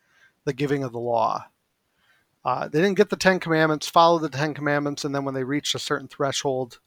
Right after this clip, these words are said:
God led them through the waters of the Red Sea.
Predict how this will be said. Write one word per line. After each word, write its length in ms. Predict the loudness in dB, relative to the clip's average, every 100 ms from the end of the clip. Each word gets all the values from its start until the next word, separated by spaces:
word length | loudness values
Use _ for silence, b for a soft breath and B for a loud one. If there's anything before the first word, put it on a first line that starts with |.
| 0
God 240 | 2 2
led 180 | 0 -2
them 140 | -4
through 160 | -10 -10
the 240 | -8 -10 -12 _ _ _ _ _ _
waters 360 | -2 2 2 0
of 80 | -4
the 60 |
Red 220 | -4 -8 -8
Sea. 340 | -8 -8 -10